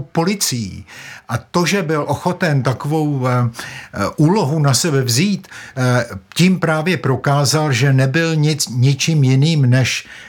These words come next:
nějakým takovým poslušným psíčkem, eh, pana prezidenta, který ho tam najmenoval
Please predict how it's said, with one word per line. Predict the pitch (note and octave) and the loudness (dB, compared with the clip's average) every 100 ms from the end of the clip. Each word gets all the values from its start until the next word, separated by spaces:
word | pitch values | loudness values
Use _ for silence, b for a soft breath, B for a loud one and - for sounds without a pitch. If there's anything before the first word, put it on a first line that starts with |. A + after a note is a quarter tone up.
| - | -2
nějakým | B2+ C3+ C3 D#3+ C#3 | 0 0 0 0 0
takovým | C3+ C#3+ D3 C#3 | 0 0 0 0
poslušným | B2 B2+ E3 C#3 E3 D3+ A#2+ | 0 -2 0 -2 0 0 0
psíčkem, | - D#3+ D#3 - E3 C#3 C3 | -2 -4 -6 -4 -2 -2 -4
eh, | C#3+ - - A#2+ | -8 -20 -10 -8
pana | A2 C3 C3 | -2 0 0
prezidenta, | - B2+ A#2+ B2 B2 A2+ C3+ | 0 0 2 0 0 0 -4
který | C3 C#3 C#3 | -2 -2 0
ho | D3 | 0
tam | D3+ E3 D3 | 0 0 2
najmenoval | B2+ D3 D#3 E3+ E3 E3+ D#3+ | 2 2 0 0 -2 -2 -2